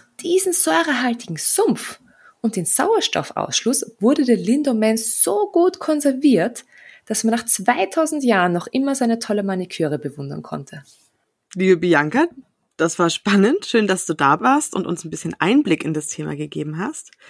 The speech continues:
Speaker 2: Es gibt noch eine weitere Folge von dir, die möchte ich unseren Zuhörerinnen ganz besonders empfe-, empfehlen, und zwar die Folge dreiundzwanzig deines Podcasts.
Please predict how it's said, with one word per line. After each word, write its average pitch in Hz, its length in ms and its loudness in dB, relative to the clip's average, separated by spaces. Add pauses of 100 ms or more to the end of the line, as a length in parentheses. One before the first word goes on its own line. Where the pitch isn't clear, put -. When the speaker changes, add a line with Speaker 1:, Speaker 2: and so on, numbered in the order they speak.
(280)
Speaker 2:
Es 196 180 2
gibt 302 140 6
noch 262 80 8
eine 175 140 4
weitere 190 360 6
Folge 156 380 0
von 165 180 -4
dir, 190 120 2
die 180 80 0
möchte 196 240 -2
ich - 80 -12
unseren 165 200 -4
Zuhörerinnen 175 680 0
ganz - 320 0
besonders 160 440 -4
empfe-, - 400 -4
empfehlen, 175 640 2
und 165 160 -2
zwar 156 280 0
die 170 100 -6
Folge 160 420 -2
dreiundzwanzig 160 800 -4
deines - 240 -8
Podcasts. - 880 -10